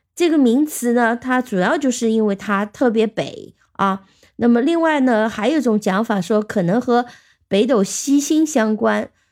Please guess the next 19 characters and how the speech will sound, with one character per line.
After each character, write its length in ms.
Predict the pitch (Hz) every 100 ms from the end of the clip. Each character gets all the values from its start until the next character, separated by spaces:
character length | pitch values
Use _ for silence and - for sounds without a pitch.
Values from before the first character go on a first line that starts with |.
| _
那 200 | 214 202
北 320 | 196 196 185
极 280 | 165 185 226
星 320 | 254 339 370
呢， 260 | 330 233 240 _
在 160 | - 214
英 200 | 196 240
文 180 | 226 220
里 120 | 196
面， 160 | 180 180
我 40 |
们 80 | 180
顺 220 | - 214
便 140 | 202
也 100 | 175
讲 260 | 147 165 -
一 40 |
下， 220 | 160 160 160
叫 200 | 190